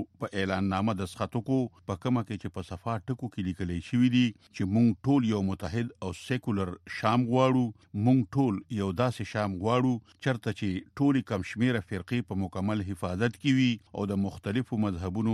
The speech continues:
او ثقافتونو پکې خاطر ساتلی کیږي. خو د خارجه چارو وزیر جان کیری او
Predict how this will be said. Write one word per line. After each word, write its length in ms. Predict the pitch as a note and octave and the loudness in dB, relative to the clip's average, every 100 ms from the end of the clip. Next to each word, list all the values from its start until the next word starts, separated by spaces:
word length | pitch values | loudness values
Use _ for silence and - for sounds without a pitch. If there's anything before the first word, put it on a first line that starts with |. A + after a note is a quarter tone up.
| A2+ A#2 | -2 -6
او 80 | - | -8
ثقافتونو 600 | F#2+ G2 F2+ F#2+ E2+ B2+ C3 | -8 -6 -6 -6 -2 0 0
پکې 520 | A#2+ - F2 E2 _ - | -2 -4 -6 -6 _ -6
خاطر 440 | G2 F#2 A2 B2 F#2 - - | 0 0 4 2 2 -6 -10
ساتلی 360 | - F#2 F#2+ F#2+ F#2 | -4 -4 -2 -2 0
کیږي. 400 | B2 G2+ E2+ F#2 F2+ - - - | 2 2 2 -4 -6 -12 -12 -2
خو 120 | C3+ | 2
د 80 | C3+ | 4
خارجه 400 | C#3+ C#3+ C#3 E3 D#3 | 4 4 4 2 2
چارو 240 | C#3+ C#3 | 2 4
وزیر 300 | B2+ B2+ D3 A#2+ | 2 2 0 0
جان 200 | A#2+ A2+ G2 | 0 0 0
کیری 260 | C3+ C#3 C#3+ C#3+ | 2 4 4 2
او 100 | G#2 | -4